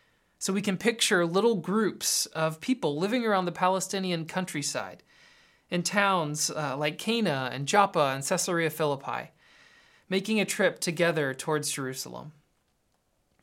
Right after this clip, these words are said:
I think this song that celebrates community life was chosen because there's nothing like a long journey with others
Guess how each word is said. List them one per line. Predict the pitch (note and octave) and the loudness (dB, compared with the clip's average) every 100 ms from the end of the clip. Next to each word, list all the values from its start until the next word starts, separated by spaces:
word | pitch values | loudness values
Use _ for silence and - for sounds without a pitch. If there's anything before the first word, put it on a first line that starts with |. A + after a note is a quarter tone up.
| - - | -8 -2
I | F#3 | -2
think | G3+ C4+ | 0 0
this | F3+ G#3 C4 | 2 4 4
song | - F#3 D#3 C#3 C#3+ D3 | 4 4 6 4 0 -2
that | - | -2
celebrates | - G3+ G#3 F#3+ F3 D#3 D3+ - - | 2 2 2 2 2 0 -2 -6 -6
community | - F3+ F3+ B3+ A3+ D3+ | -6 -2 2 2 0 -2
life | C#3 A#2 B2 - - - - - _ | -2 -2 -4 -10 -20 -20 -20 -20 _
was | F3 E3+ | -6 -2
chosen | - A#3+ D4+ G#3+ E3+ | 4 4 4 2 0
because | D3+ D3+ F3+ E3 | 0 0 -2 0
there's | F3+ E3 | 0 0
nothing | F#3 F#3 A3+ D4 A#3 F#3+ | 0 2 2 2 -4 -2
like | E3+ D#3 D3 | 0 0 0
a | C#3 | -2
long | D3 E3 G3 G#3+ | -2 0 0 0
journey | G3 F3+ F3+ E3 | 0 0 0 -2
with | D3+ | -4
others | - G3+ F#3 B2+ B2+ | -2 0 2 0 -4